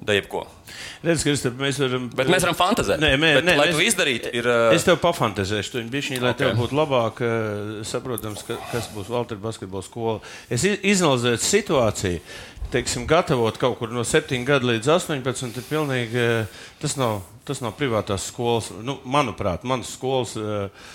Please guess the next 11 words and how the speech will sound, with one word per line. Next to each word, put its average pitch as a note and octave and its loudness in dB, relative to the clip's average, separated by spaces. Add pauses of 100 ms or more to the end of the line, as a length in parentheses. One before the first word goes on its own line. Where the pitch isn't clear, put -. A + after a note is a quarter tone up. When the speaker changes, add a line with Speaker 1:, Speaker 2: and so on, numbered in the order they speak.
(300)
Speaker 2:
kaut A2 -8
kāds, G2+ 0
eh, G2+ 0
darbības G2 -2
virziens. F2 -4
Mans D3+ -2
virziens D3 0
ir A#2 -4
tās, A2+ 0
lai G#2+ 0
tas G2+ -4